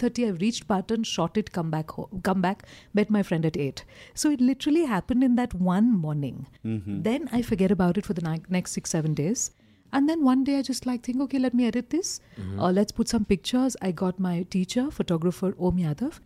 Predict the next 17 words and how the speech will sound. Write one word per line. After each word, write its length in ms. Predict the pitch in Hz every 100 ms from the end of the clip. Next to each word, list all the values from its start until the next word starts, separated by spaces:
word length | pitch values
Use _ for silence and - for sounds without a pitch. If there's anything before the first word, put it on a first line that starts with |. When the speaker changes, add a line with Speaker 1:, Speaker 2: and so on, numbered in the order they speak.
| 113
Speaker 2:
Mm-hmm। 180 | 92 92
Speaker 1:
to 100 | 220 208
send 140 | 202
me 60 | 208
some 180 | 185 180
photographs. 500 | 165 160 180 269 - - _ _ _ -
Get 140 | 269 -
some 140 | 320
pictures, 480 | 294 254 - 285 285 -
put 120 | 262 269
it 80 | 196
there. 260 | 233 240 233 - - - - - _ -
Uh, 300 | 175 165 151 175
and 120 | 175
before 440 | 170 - 165 262
I 80 | 294 262
actually 280 | 240 220